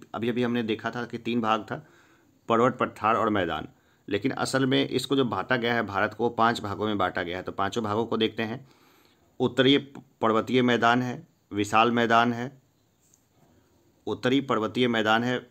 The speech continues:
भारत का अंग, विशाल मैदान है, प्रायद्वीपीय पठार है, मरुस्थलीय प्रदेश है और समुद्र तटीय मैदान है। तो ये पांच भाग हैं भारत के भौगोलिकता के अनुसार से।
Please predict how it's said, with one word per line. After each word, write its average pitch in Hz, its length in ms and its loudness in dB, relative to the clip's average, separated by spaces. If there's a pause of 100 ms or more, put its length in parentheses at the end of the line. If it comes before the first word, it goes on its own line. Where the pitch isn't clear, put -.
(160)
भारत 107 320 -2
का 117 120 0
अंग, 127 160 -2 (100)
विशाल 107 360 2
मैदान 110 400 2
है, 127 180 -8 (680)
प्रायद्वीपीय 117 500 0
पठार 113 420 0
है, 127 260 -8
मरुस्थलीय 113 580 -2
प्रदेश 107 420 -2
है 131 60 0
और 127 120 -4
समुद्र 110 360 -2
तटीय 107 320 -2
मैदान 92 400 -2
है। 82 140 -12 (480)
तो 123 60 -4
ये 139 100 2
पांच 120 380 0
भाग 104 260 0
हैं 101 300 -8 (100)
भारत 90 340 -4
के 123 220 -6
भौगोलिकता - 1300 -6
के 110 120 -6
अनुसार 104 320 -2
से। - 200 -10